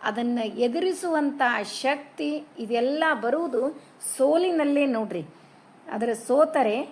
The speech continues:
ಬಾಳಿನ ಹೊಸ ಅಧ್ಯಾಯ ಉಗಮ, ಪ್ರಯತ್ನಿಸದ ಹೊರತು ಯಾವುದೂ ಸುಗಮ, ಯಾವುದು ಉಗಮ ಎಂದು ತಿಳಿಯುವುದಿಲ್ಲ. ಏನೇ ಆದ್ರೂ ನಮ್ಮ ಪ್ರಯತ್ನ ಇರಲೇಬೇಕು. ಆ ಪ್ರಯತ್ನಕ್ಕೆ ತಕ್ಕದಾದ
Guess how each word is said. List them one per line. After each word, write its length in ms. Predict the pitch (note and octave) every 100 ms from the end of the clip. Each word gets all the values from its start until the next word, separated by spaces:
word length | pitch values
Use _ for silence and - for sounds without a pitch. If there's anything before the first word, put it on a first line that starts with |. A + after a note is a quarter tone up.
| -
ಬಾಳಿನ 500 | A3+ C4+ E4 F4 E4
ಹೊಸ 280 | C#4 C#4+ - D4
ಅಧ್ಯಾಯ 560 | C4+ G#3+ A#3 A#3 G#3 A3+ D#4+ -
ಉಗಮ, 360 | A#3 G#3+ B3 F#3+ C4+ - - - -
ಪ್ರಯತ್ನಿಸದ 720 | D#4+ F4 F#4 F#4 F#4 G4+ G4+
ಹೊರತು 720 | F#4 E4 E4 D#4+ F#4 C#4 C#4+ - - A#3
ಯಾವುದೂ 680 | A#3+ B3 C4+ D4+ D4 G4+ A#4 -
ಸುಗಮ, 360 | C#4+ A#3 B3 B3+ D4+ - - A3
ಯಾವುದು 480 | C4 D#4+ A#4 F4
ಉಗಮ 320 | D#4 D4 C#4+ C4+ C4 -
ಎಂದು 280 | G#3+ G#3 C#4+
ತಿಳಿಯುವುದಿಲ್ಲ. 760 | - - F4 C#4+ A3+ F3+ F3+ F3 - - - -
ಏನೇ 300 | G#3 B3 E4+
ಆದ್ರೂ 540 | D#4+ C4+ A#3 C4+ A3+ B3 -
ನಮ್ಮ 380 | G#3+ C#4+ F#4 E4
ಪ್ರಯತ್ನ 560 | - C4 B3 A#3+ B3 C#4+ A4 - - - -
ಇರಲೇಬೇಕು. 1040 | G#3+ A3 B3+ D4+ D4 A#3 A#3+ A#3 B3 D4 C#4 - - -
ಆ 180 | C#4 F4
ಪ್ರಯತ್ನಕ್ಕೆ 800 | F4+ E4+ E4+ F4 E4 D#4 - C#4+
ತಕ್ಕದಾದ 800 | C#4+ - F4+ F4+ G#4 F#4+ F4